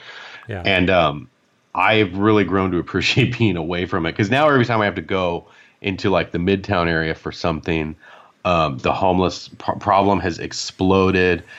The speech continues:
Speaker 1: Yeah,
Speaker 2: The streets
Speaker 1: it's
Speaker 2: are starting to
Speaker 1: unfortunate.
Speaker 2: get, like, areas with, like, some really gross, like, encampments or trash or whatever.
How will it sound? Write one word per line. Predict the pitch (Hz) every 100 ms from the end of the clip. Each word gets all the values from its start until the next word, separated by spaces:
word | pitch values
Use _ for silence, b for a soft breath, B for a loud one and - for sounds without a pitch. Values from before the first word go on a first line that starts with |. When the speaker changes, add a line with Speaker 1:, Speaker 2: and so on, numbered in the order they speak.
| B
Speaker 1:
Yeah, | 123
Speaker 2:
The | 104
streets | 110 127 123
Speaker 1:
it's | 110
Speaker 2:
are |
starting | 123 107 104
to |
Speaker 1:
unfortunate. | 107 107
Speaker 2:
get, | -
like, | 107 95 -
areas | 104 107 104 98
with, | 101 87
like, | 95 87
some | - 95
really | 95 95
gross, | 87 87 92 92 -
like, | 82 -
encampments | 64 - 147 110 135 131 127
or | 92
trash | 78 - 143 135 131 135 -
or | 95 80
whatever. | 80 98 123 123 123 123